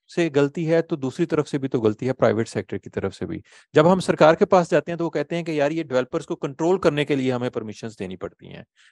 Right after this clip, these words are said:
तो इसके बारे में जरा बताइए कि डेवलपर्स अपनी कमिटमेंट क्यों नहीं देते हैं?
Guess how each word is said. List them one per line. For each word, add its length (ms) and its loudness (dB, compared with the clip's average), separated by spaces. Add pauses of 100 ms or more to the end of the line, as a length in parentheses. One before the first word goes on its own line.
(120)
तो 80 0
इसके 220 0
बारे 220 2
में 100 -4
जरा 160 0
बताइए 280 -4
कि 120 -4
डेवलपर्स 420 2
अपनी 220 -4
कमिटमेंट 380 -4
क्यों 180 -2
नहीं 120 -4
देते 260 -6
हैं? 120 -16